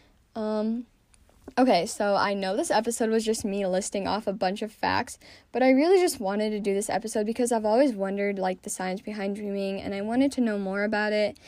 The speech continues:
and I thought you guys would too. However, before I wrap up this episode, I wanted to end it with a few more of, like, fun facts, just facts that I won't be getting into too much, but I just wanted to, like, spit it out there.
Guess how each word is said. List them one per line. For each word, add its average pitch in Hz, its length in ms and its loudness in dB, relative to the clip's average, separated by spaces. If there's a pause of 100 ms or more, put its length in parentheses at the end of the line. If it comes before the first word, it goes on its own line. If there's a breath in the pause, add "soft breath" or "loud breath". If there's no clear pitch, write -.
(200 loud breath)
and 269 100 4
I 311 40 4
thought 359 220 4
you 262 160 4
guys 320 160 2
would 302 160 2
too. 196 320 -4 (680 loud breath)
However, 240 580 4
before 262 440 2
I 311 80 6
wrap 196 300 2
up 175 160 -4
this - 160 -4
episode, - 480 0
I 208 100 2
wanted 220 280 0
to - 180 -2
end 214 200 0
it 262 180 2
with 202 260 2
a 196 80 0
few 220 260 -4
more 208 380 0
of, 190 240 -4
like, 180 320 -4
fun 208 300 -4
facts, 196 560 -6 (340 soft breath)
just - 260 -8 (260)
facts 208 420 0
that 208 160 2
I 202 160 2
won't 269 260 4
be 262 80 2
getting 202 320 0
into 196 240 -6
too - 220 -4
much, 180 440 -6
but 190 260 -2
I 190 120 -2
just 196 240 -6
wanted 185 220 -4
to, 156 80 -6
like, - 200 -12
spit - 320 2
it 233 80 6
out 202 220 0
there. - 340 -6